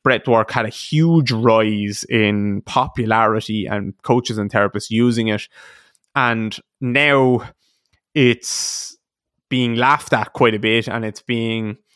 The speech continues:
strawmanned, to be honest, and it's being used less and less, I would say.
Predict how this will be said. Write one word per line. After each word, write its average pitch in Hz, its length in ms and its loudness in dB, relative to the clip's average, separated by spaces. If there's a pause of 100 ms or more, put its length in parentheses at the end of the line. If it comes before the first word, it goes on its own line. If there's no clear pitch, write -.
(220)
strawmanned, 147 920 2
to 127 100 -10
be 127 100 0
honest, 143 460 0
and 117 180 -2
it's - 340 -8 (380)
being 117 400 2
used 127 520 4
less 123 320 2
and 107 200 -2
less, 127 300 0
I 131 100 4
would 139 220 0
say. 151 340 2